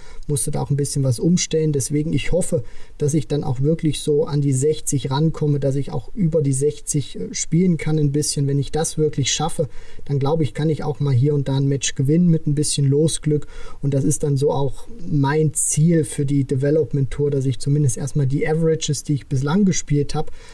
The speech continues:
äh, auf der Development Tour, die nicht so gut waren, ein bisschen mehr als fünfzig, dass ich die steigern kann und dass ich tatsächlich jetzt auch mal ein Match gewinnen kann und vielleicht mit ein bisschen Preisgeld nach Hause gehe. Das ist so mein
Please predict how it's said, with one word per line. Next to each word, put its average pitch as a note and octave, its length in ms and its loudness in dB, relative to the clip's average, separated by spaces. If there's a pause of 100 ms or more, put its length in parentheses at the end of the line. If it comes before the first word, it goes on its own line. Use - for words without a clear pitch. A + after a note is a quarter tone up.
(220)
äh, D3 60 -2
auf C#3 340 -2
der D3 100 0
Development C#3+ 640 2
Tour, D3+ 160 2
die C#3+ 160 2
nicht E3 180 2
so D#3 140 0
gut E3 340 0
waren, D3+ 160 0
ein C#3+ 60 2
bisschen D3+ 340 0
mehr C#3+ 160 2
als C3 180 -4
fünfzig, - 540 -2
dass C3+ 140 -2
ich C3+ 100 -2
die C#3 80 0
steigern D3+ 500 0
kann C#3+ 260 -2 (380)
und C#3+ 140 0
dass C#3 120 2
ich D3 120 2
tatsächlich C#3 560 0
jetzt - 200 -2
auch C3 300 -4
mal B2+ 380 2
ein C3+ 160 -2
Match C#3+ 280 -2
gewinnen C#3+ 320 2
kann C#3+ 200 0
und C#3 160 2
vielleicht C3 360 -2
mit C3 120 -2
ein C3 60 0
bisschen C#3 340 0
Preisgeld C3+ 560 0
nach C3+ 200 -2
Hause C3+ 260 0
gehe. C3+ 220 -2
Das D3 220 -2
ist - 180 -2
so C#3+ 100 0
mein C3+ 280 0